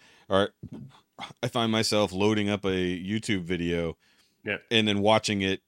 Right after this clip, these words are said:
Speaker 1: in the interim of the commercials.
Speaker 2: Yep.
Speaker 1: And the fu-, and the funny thing is, is, like, I like the show I'm watching.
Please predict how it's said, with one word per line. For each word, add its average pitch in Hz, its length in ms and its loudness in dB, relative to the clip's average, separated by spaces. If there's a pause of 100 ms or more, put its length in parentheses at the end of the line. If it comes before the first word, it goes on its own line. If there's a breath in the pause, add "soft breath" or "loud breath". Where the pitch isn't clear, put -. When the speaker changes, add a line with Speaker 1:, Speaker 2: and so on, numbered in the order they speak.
Speaker 1:
in 101 180 0
the 98 160 4
interim 98 480 -2
of 82 280 -4
the 87 180 -2
commercials. 90 720 -6 (400 loud breath)
Speaker 2:
Yep. 120 100 2
Speaker 1:
And 120 140 0
the 110 60 -4
fu-, - 140 -8
and 127 160 0
the 117 40 2
funny 202 180 0
thing 143 180 -2
is, 113 200 0
is, 110 100 -6
like, 107 240 2 (140)
I 113 100 2
like 160 300 2
the 117 80 -2
show 98 240 2
I'm 90 160 0
watching. 87 480 -2